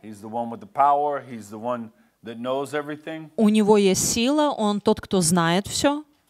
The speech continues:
Speaker 1: That's why we wanna be filled with the Spirit.
Speaker 2: Вот почему мы хотим и должны быть исполнены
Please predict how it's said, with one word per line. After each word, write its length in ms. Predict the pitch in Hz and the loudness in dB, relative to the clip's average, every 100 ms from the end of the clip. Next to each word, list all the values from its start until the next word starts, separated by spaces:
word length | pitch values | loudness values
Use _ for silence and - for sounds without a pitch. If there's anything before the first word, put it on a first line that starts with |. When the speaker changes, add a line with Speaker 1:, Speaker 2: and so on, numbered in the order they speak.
| _ _ | _ _
Speaker 1:
That's 200 | - 101 - | -8 -8 -4
why 140 | 104 | -4
we 120 | 107 107 | -4 -6
wanna 260 | 104 107 95 | -8 -10 -10
be 160 | 101 | -12
filled 600 | 98 - 127 123 120 117 - - | -14 -6 -2 -2 -2 -8 -16 -12
with 280 | 104 113 _ _ _ | -8 -10 _ _ _
the 80 | 92 | -20
Spirit. 400 | - - 110 - - | -18 -12 -12 -12 -14
Speaker 2:
Вот 320 | 180 202 247 | -2 2 4
почему 380 | - 226 226 214 | 4 4 2 0
мы 180 | 202 196 | 2 0
хотим 600 | - 196 - - 254 262 | 0 0 0 2 2 2
и 140 | - | 0
должны 480 | 180 180 175 180 233 | 0 2 0 2 2
быть 240 | 202 196 - | 4 2 2
исполнены 960 | 240 - - 226 233 233 220 190 170 156 | 2 2 4 8 8 6 2 0 -2 -6